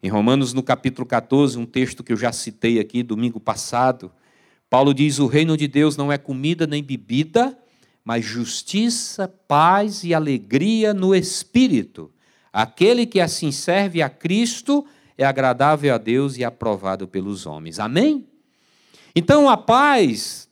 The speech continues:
portanto, tem a ver com a graça de Deus. E isso é um valor do reino de Deus. Qual é que deve ser a nossa posição diante dessa virtude da paz? Como nós, crentes em Cristo Jesus,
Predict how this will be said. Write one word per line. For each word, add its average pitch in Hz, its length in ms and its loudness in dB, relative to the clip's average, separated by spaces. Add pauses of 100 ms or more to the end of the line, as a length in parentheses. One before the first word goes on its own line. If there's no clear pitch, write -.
portanto, 202 560 0
tem 196 160 -2
a 185 80 2
ver 196 240 0
com 226 140 0
a 214 60 4
graça 208 420 0
de 240 120 -6
Deus. 233 580 -4 (600)
E 156 260 2
isso 240 280 -4
é 202 420 2 (240)
um 180 100 -4
valor 180 920 2
do 117 180 -8
reino 123 420 -4
de 113 100 -10
Deus. 85 440 -12
Qual 359 180 2
é 370 40 0
que 359 120 -2
deve 226 320 0
ser 175 460 -4 (380)
a 175 100 -4
nossa 190 320 0
posição 175 600 -4
diante 147 380 -6
dessa 135 280 -8
virtude 117 680 -10
da 92 140 -8
paz? - 580 -16 (540)
Como 262 200 -4
nós, 190 300 0
crentes 165 440 -6
em 147 100 -6
Cristo 151 400 -8
Jesus, 90 580 -8